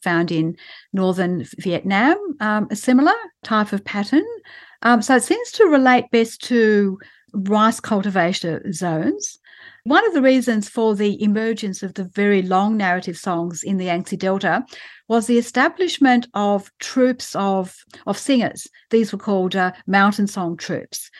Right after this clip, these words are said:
And they were ordinary farmers who were chosen by the local landlord for their strong voices, their strong memories,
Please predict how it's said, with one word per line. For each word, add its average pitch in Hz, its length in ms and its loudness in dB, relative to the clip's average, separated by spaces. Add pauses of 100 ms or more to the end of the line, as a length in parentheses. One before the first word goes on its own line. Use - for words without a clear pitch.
(180)
And 214 240 2
they 254 180 4
were 226 540 2
ordinary 254 380 2
farmers 226 500 -2
who 247 100 -2
were 233 80 -2
chosen 226 420 -2
by 202 160 0
the 190 100 -4
local 180 280 -6
landlord 202 540 -2
for 196 100 -6
their 175 140 -4
strong 160 280 -4
voices, 214 460 -2
their 165 100 -6
strong 165 300 -6
memories, 190 640 -2